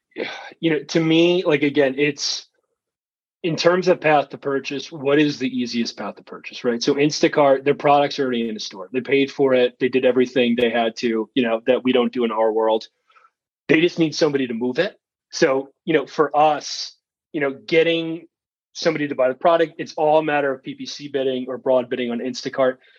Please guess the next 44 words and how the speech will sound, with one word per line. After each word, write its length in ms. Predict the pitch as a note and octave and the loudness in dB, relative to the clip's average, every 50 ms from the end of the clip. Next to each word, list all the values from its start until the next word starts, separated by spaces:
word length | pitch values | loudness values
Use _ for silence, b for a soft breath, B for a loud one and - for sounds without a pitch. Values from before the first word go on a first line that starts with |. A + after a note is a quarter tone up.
| b b _ | b b _
It's 220 | - E3+ D#3+ B2+ A#2+ | 2 2 2 0 -4
generally 560 | A2+ - E3 D#3+ F3+ F#3+ F#3 F3 E3 D#3 D3 | 0 4 4 4 6 4 4 4 4 2 0
easier 560 | C#3 - D3+ D3 D#3 D3 C3 E3 E3 E3 D#3+ | -2 -4 -8 -8 -8 -6 -2 0 2 4 4
to 100 | C#3+ C#3 | 2 2
get 220 | C3 C3 C3 C3 | 0 -2 -4 -4
sales 440 | - - - C#3 C#3 C#3 C#3+ C#3+ C#3+ - | -4 -2 2 2 4 4 2 2 0 -4
in 140 | D#3 D3 D#3 | -2 0 0
a 40 | D3 | -2
platform 600 | - - D3 C#3 C#3 C#3+ - - - E3+ E3 E3 | 0 2 2 2 2 0 -2 -2 -2 -2 0 0
like 160 | E3 D#3+ D3+ | -2 -2 -2
Instacart 540 | E3 D#3+ D#3 - - D#3+ D#3 - F3+ G3 F3 | -2 -6 -6 -8 -10 -10 -4 -2 0 2 2
where 100 | D3+ C3 | 0 0
people 340 | - - D#3+ D3+ - D3 | -2 -4 0 2 4 4
are 160 | C3+ C3 B2+ B2+ | 4 4 2 2
right 340 | B2+ C#3 C#3 C3+ D3 D3+ D3+ | 0 2 2 2 2 0 0
now 320 | D3+ C#3 C3 C3 C3 C3 B2+ | -2 -4 -2 -2 -2 -4 -4
trying 360 | - - C#3+ C3 A#2+ A#2 A2 _ | -2 0 0 0 0 -2 -6 _
to 80 | - A#2 | -18 -12
buy 180 | - B2 B2 - | -12 -10 -10 -10
something, 340 | - - E2+ - _ _ _ _ - | -14 -16 -18 -20 _ _ _ _ -14
right? 220 | G#2 G#2 G#2+ - _ _ _ _ _ _ _ _ _ _ _ _ _ _ _ - | -12 -12 -12 -14 _ _ _ _ _ _ _ _ _ _ _ _ _ _ _ -2
Amazon, 520 | D3+ D#3 E3 F3+ F#3+ E3+ F3+ E3+ D#3 D3 | 0 2 2 2 2 2 2 2 2 0
similar, 640 | D3 - - D#3 D3+ D3+ D#3 D#3 D#3 E3 E3+ E3+ _ _ _ _ - | -2 -4 -4 -2 -2 0 -2 -2 -2 -4 -8 -12 _ _ _ _ -2
where 240 | D3 C#3+ C#3+ C#3 | 0 2 2 0
it's 180 | C#3 C#3 C3 - | 0 -4 -6 -10
P 160 | - - D3+ | -12 -12 -10
P 100 | C#3+ D3 | -10 -10
C 200 | C#3 - - D3 | -10 -8 -6 -6
oriented, 520 | C3+ C3+ C#3+ C#3+ C#3+ C#3+ C#3+ - D#3 D3 D3 | -4 -4 -2 -2 -4 -4 -2 -2 -4 -2 -2
obviously. 420 | D#3+ D3+ C3+ D3 C#3+ C#3+ - D#3+ | -2 -2 -2 -2 -2 -2 -2 0
And 80 | D3+ D3+ | 0 2
again, 200 | D3+ D3+ C#3+ C#3 | 2 2 0 0
you 80 | D3 | -2
can 60 | D#3 | 0
go 120 | D#3 E3 E3 | 2 4 4
after 200 | D#3 D3+ - D3 | 4 2 0 -4
competitor 460 | - C#3+ C3 C#3 C#3+ C#3 C#3+ C3+ C3+ | -6 -4 -2 0 0 2 2 2 2
asins 460 | C3+ C3+ C3 B2+ - C#3+ C3 B2+ B2 | 0 0 -2 -4 -6 -6 -8 -8 -8
where 200 | - - C3 B2 | -8 -6 -4 -4
we 140 | A#2 A#2+ A#2+ | -2 -2 -2
have 140 | B2+ B2 A#2+ | -2 -2 0
a 40 | A#2 | 0
lot 180 | A#2+ A#2+ A#2 | 0 0 0
of 120 | A#2 A2+ | 0 -2